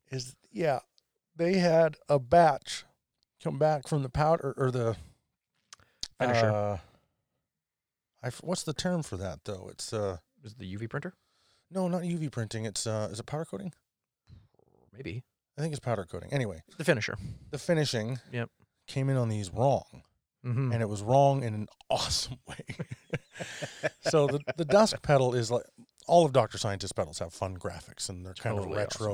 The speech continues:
Speaker 2: awesome.
Speaker 1: futuristic in, in most cases. The Dusk, they kinda went for, like, an eighties graphical sunset thing
Speaker 2: Mm-hmm,
Speaker 1: on
Speaker 2: mm-hmm.
Speaker 1: top of a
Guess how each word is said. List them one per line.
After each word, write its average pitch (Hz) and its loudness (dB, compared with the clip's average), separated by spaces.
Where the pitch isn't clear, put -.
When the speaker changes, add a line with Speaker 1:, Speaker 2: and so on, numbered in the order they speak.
Speaker 2:
awesome. 95 -12
Speaker 1:
futuristic 101 -8
in, 98 -12
in 107 -10
most 104 -10
cases. 101 -8
The - -8
Dusk, 131 2
they 113 -6
kinda 117 0
went 110 0
for, 117 -4
like, 104 -2
an 107 -8
eighties 120 -6
graphical 117 0
sunset 107 -2
thing 127 2
Speaker 2:
Mm-hmm, 113 -8
Speaker 1:
on 110 -6
Speaker 2:
mm-hmm. 107 -4
Speaker 1:
top 107 -4
of 95 -6
a 101 -6